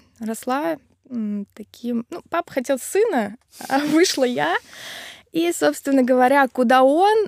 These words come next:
а, туда и я. А он там, а, волейбол, баскетбол, лыжи, хоккей, везде на какие-то вот соревнования. Я с ним постоянно ездила, постоянно там этот мячик у меня, что-то. И он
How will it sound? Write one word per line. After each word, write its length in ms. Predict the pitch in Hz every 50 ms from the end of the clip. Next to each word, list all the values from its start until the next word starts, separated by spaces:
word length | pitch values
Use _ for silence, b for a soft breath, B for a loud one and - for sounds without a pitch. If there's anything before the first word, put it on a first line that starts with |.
| -
а, 240 | - 240 233 226 220
туда 340 | 214 - 226 220 262 285 285
и 80 | 269 254
я. 240 | 226 233 226 208 -
А 200 | - 220 226 226
он 260 | 226 226 226 220 220
там, 380 | 202 - 208 202 202 202 202 202
а, 380 | 202 202 196 196 190 190 190 196
волейбол, 1000 | 196 220 254 269 262 254 254 254 247 220 208 196 214 220 226 220 214 202 202
баскетбол, 960 | 202 190 208 233 - - _ - 240 220 214 208 202 220 226 220 214 208 214
лыжи, 380 | 220 233 240 233 226 208 196 202
хоккей, 580 | - - 247 247 247 - - - 247 233 214 214
везде 400 | 202 226 233 226 226 254 311 330
на 100 | 294 254
какие-то 380 | 240 220 - 269 285 247 247
вот 100 | 240 233
соревнования. 920 | - - 269 269 254 247 262 262 262 226 233 233 240 240 240 247 233 226 220
Я 120 | 220 247
с 80 | 254 -
ним 80 | 277
постоянно 360 | 254 254 - - 277 262 262
ездила, 640 | 262 247 208 220 233 240 240 240 240 226 208 220 214 214
постоянно 400 | - 220 - 247 247 254 262 254
там 180 | 254 247 247
этот 220 | 247 226 247 233 - B B B B B B B B
мячик 560 | 226 233 247 247 247 240 226 220 - - -
у 40 | 233
меня, 220 | 233 226 226 226
что-то. 520 | - - - - 247 247 240 240 220 - - -
И 80 | 240
он 280 | 247 262 339 427 453